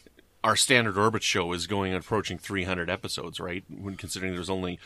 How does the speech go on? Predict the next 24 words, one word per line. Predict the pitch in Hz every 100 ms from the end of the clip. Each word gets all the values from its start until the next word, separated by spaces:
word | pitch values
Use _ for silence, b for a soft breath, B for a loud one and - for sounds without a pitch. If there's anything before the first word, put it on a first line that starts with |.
| B B -
eighty | 104 110 98
episodes | 95 85 92 87
of |
the | 90
original | 90 87 87
Star | - 92 98
Trek | - 90 80
and | 90
then | 85
a | 85
few | - 85
movies, | 120 147 73 -
right? | 87 98 - - B B B B B B -
And, | - 107 104 92 98
you | 110
know, | 98 - -
Earl | 123 123
Grey | 98 104 117
is | 123 107
approaching | - 104 - 95
three | 107 98
hundred | 101 101 92
as | 85
well. | 85 85 110